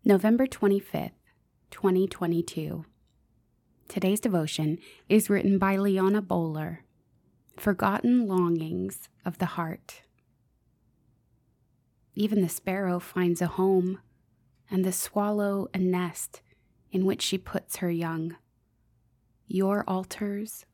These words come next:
O Lord of hosts, my King and my God. Psalm eighty-four, verse three.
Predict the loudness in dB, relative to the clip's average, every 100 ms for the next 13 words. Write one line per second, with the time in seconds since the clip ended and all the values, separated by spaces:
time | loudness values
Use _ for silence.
0 | 0 0 0 0 -2 -2 -4 -4 -4 -4
1 | -4 -8 -16 -20 -20 _ _ _ _ _
2 | -4 -4 -2 -2 -2 -4 -10 _ _ _
3 | _ -4 0 0 -2 -6 -6 -6 -10 -14
4 | _ _ _ _ _ _ _ _ _ _
5 | _ _ _ -20 -20 _ -2 0 2 2
6 | 0 -2 -4 -4 -4 -8 -12 _ _ _
7 | -4 -2 -2 -8 -8 -8 -8 -14